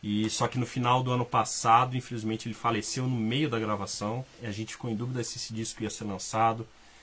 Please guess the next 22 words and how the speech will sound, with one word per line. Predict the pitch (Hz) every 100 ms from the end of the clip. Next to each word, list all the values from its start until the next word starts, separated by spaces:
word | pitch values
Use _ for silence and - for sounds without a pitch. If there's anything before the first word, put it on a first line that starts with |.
| - -
E |
a |
gente | 95 107
ficou | - - 110
num, | 117 117 113
num, | 104 110 107
num | 101 101 101 98 107
vórtex | 113 110 117 98 - -
de, | 98 95
de | 98 92
frustração | - - 113 - 107 - - 113 110
e |
tudo | 107 104
mais, | 107 110
porque | - 104
a | 110
gente | 113 -
trabalhou | 113 110 113 113
anos | 135 127 -
pra | - 95
isso, | 117 - 98
né? | 104